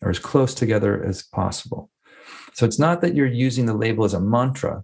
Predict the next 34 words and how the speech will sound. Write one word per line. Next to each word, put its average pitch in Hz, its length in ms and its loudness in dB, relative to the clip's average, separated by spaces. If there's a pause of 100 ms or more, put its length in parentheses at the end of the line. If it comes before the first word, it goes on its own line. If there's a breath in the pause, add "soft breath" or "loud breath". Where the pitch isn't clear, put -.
(140)
to 104 100 0
kind 101 200 2
of 92 80 -2
zone 98 260 0
out 110 240 0
with, 85 280 -8 (480 loud breath)
but 107 200 0
that 104 180 0
the 110 100 2
label 135 440 2
is 110 120 -2
to - 100 -4
bring 120 300 2
you 117 120 0
as 104 120 0
close 170 560 0
to 143 160 0
the 123 140 0
immediate 131 640 0
sensations 113 760 0
of 101 120 0
your 101 120 2
belly 95 340 0
as 90 140 -4
you 92 80 -2
breathe 87 420 -2 (420)
in 101 100 0
a 95 40 2
relaxed 87 500 -2
way. - 260 -4 (720)
So - 160 0
we 95 120 0
start - 320 2
out 131 340 0